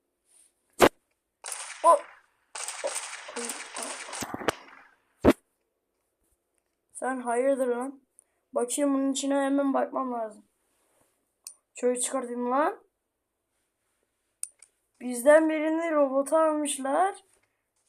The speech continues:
Sonra buraya asmışlar. Vay çakallar sizi. Neyse ki burayı hallettik.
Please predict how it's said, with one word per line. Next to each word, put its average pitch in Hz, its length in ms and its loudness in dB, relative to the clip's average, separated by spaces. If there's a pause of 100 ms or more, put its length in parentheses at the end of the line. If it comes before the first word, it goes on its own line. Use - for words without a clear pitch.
(1080)
Sonra 269 360 6
buraya 320 360 0
asmışlar. 262 1080 2
Vay 247 200 2
çakallar 226 560 -2
sizi. 202 640 0 (2750)
Neyse 233 420 -6
ki 254 220 -6
burayı 254 260 -4
hallettik. 240 760 -2